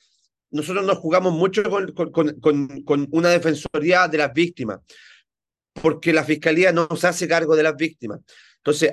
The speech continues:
hay que tener a nivel constitucional un organismo que se preocupe de la víctima común y corriente, no, no, no la víctima de violaciones de derechos humanos, de, de detenciones desaparecidas,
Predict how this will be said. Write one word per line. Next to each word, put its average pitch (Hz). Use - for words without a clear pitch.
hay 170
que 190
tener 175
a 196
nivel 160
constitucional 160
un 175
organismo 165
que 156
se 151
preocupe 143
de 180
la 160
víctima 170
común 160
y 175
corriente, 151
no, 131
no, 170
no 185
la 208
víctima 185
de 165
violaciones 156
de 151
derechos 151
humanos, 156
de, 151
de 151
detenciones 147
desaparecidas, 156